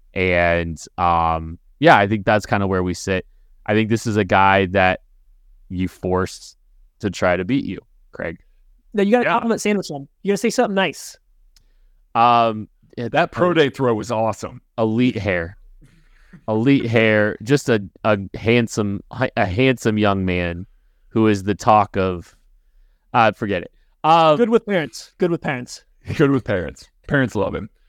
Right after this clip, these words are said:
Speaker 1: Oh.
Speaker 3: especially specific parents.
Speaker 1: No.
Speaker 3: Um, yeah, Zach Wilson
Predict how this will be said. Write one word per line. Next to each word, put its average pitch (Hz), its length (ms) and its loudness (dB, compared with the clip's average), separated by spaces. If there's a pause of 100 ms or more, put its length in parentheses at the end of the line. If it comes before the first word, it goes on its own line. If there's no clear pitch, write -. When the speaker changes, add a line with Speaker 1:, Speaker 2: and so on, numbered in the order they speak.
(460)
Speaker 1:
Oh. 160 80 0
Speaker 3:
especially 113 480 -2 (460)
specific - 480 -10
parents. 92 280 -8
Speaker 1:
No. 220 440 -4
Speaker 3:
Um, 175 440 2
yeah, 180 300 2
Zach 208 300 0
Wilson 127 500 -2